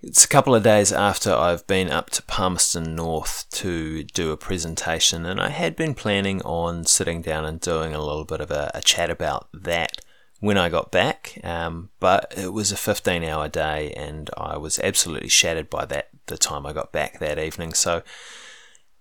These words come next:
rather than hearing me ramble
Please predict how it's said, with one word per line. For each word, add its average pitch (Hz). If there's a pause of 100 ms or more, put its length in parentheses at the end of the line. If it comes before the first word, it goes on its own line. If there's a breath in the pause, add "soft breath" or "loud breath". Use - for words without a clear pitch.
(300)
rather 101
than 95
hearing 90
me 82
ramble 131